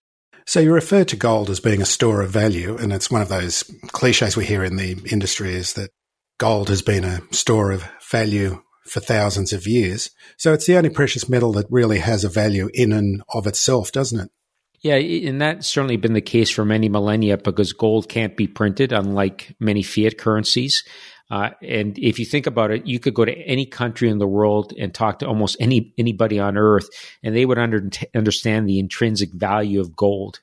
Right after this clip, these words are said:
Speaker 2: Uh, they would accept it as a means of barter. Uh,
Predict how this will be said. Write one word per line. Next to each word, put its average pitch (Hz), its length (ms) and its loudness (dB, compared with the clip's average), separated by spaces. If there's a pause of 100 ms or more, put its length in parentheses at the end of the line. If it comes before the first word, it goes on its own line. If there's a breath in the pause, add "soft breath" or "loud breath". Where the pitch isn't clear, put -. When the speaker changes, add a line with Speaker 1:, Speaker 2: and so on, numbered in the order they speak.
(160)
Speaker 2:
Uh, 98 160 -6
they 101 100 2
would 98 160 0
accept - 420 -2
it 101 140 -4
as 95 140 -2
a 98 80 -2
means 104 320 -2
of 85 160 -10
barter. 104 420 0 (480 loud breath)
Uh, 104 160 -4